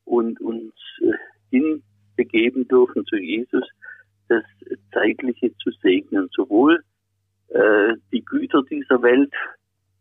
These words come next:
ohne, äh, Vorbehalt loslassen zu können und, äh, wegzugeben und zum anderen vor allem auch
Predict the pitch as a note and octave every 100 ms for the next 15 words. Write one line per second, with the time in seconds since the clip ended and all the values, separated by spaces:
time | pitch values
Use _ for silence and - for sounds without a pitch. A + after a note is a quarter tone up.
0 | _ A2+ C3 D3+ C#3+ C3+ B2+ - _ _
1 | _ _ _ _ - - - G2+ - -
2 | C#3+ - G#3 A#2 A2 A2 - A2 C#3+ -
3 | - C3 - A#2+ - C#4+ - - B3+ A3+
4 | C4+ _ _ _ _ F4+ E4+ A3 - -
5 | - - - F#4 - G#2 - _ _ _
6 | _ - B2 _ D3+ C#3+ C3+ C#3 C#3 D3
7 | C#3+ - _ _ _ - - A#2 G#2 F2
8 | A2 C#3 C3 - G#2+ - A2+ G#2+ F#2 G2